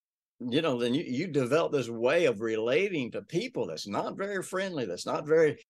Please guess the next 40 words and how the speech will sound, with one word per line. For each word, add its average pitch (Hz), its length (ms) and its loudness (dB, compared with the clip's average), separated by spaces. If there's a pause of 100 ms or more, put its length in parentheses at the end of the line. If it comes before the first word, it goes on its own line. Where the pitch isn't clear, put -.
(100)
that's 113 140 -6
not 170 220 0
very 156 320 6
loving, 127 420 2
that's 95 140 -12
not 143 220 -2
very 135 240 0
kind. 127 360 -2
I 180 100 0
got 311 200 0
news 208 200 0
for 170 60 0
you. 139 80 0
Listen, 170 220 2
it, 202 120 0
it 262 160 0
was, 185 280 -2 (100)
it 233 160 4
was 147 380 0
years 170 880 0
in 139 100 -2
my 135 160 2
walk 127 480 -2
with 117 180 -6
Jesus 110 520 -6
where 120 180 0
it 127 220 -4
took - 280 -4
me 139 200 -4
time 127 400 -4
to 127 200 -6
walk 107 520 -4
out 110 220 -4
of 95 100 -6
that. 90 160 -8 (400)
Took 180 180 2
me 151 140 0
time 135 320 -2
to - 180 -4
overcome, 127 760 0